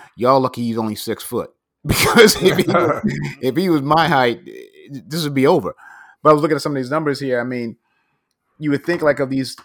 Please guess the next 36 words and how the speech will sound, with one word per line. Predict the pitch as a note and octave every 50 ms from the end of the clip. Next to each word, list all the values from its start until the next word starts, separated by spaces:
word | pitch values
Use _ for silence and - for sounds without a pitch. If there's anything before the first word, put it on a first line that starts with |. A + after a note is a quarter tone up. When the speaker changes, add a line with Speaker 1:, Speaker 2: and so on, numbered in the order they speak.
| _ _ _ -
Speaker 1:
quintessential | - F3+ E3+ D3 C3+ - D#3+ C3 C#3
point | C3+ - F3 E3 D3+ -
guards. | A#2+ A2 G#2 G2+ F2+ - _ _ _ _ -
Um, | A2+ A#2+ A#2 A2+ A2+ A2 G#2+ G2+ E2+ - _ _ _ _ _ -
our | G#2+ A#2 A#2
boy, | A#2 B2+ C3+ C3 C3+ C3 B2 B2
uh, | A#2+ A#2 A#2 D#2+ G2+ A2+ A2+ A2 A2 A2 G#2+
um, | G#2 G#2+ A2+ - _ _ _ - - - _ _ _ _ _ _
Frazier | _ - - E3+ F#3 F3+ E3 B2+ B2+ A#2+ A2+ - - _ _ _ _ _ _
has | _ - C3 C3 B2 A2+ A#2
less | C3 D3 D3
assists | C#3+ C3+ - D3+ C#3+ -
per | - D3 C#3
game | C3+ C3+ C#3 C#3 C#3 C3+
than, | B2+ C3+ C3+ C3+ C3+ C3+ B2+ - - _ _ _ _ _ _
than, | B2 C3 C#3 C#3+
uh, | D3 D3 C#3+ C#3+ C#3+ C3+ B2
th-, | - A#2+ - _ _
than, | D3 D3+ D3+ D3+ C3+ C3 _ _ _ _ _ _ _ _ _ _ _ _ _
than, | C3+ B2 B2+ D3 C#3+
Speaker 2:
Steph? | C#3 C#3
Speaker 1:
uh, | C#3+ C#3+ D3 C#3+
Steph. | C#3 - - A3 B3 - - - - _ _ _ _ _ _ _ _ _ _ _ _ _ -
And | C3 C#3
it's, | C#3 C3 - -
Speaker 2:
Wow. | F#2+ F2+ E2 _
Speaker 1:
it's, | - C3+ B2+ B2+
I | A2+ B2+ C3+
think | C#3 D#3 D3 C3 G#2+ F#2+
I | A2 G#2+
just | F#2 - G#2+ G#2+
lost | A2+ G#2+ G#2+ A2+
a |
number | A2 A2 A2 G2+ F#2+
there. | F2 E2 F2 D#2+ -
He's | - A2 C3 C3+ B2+ B2 -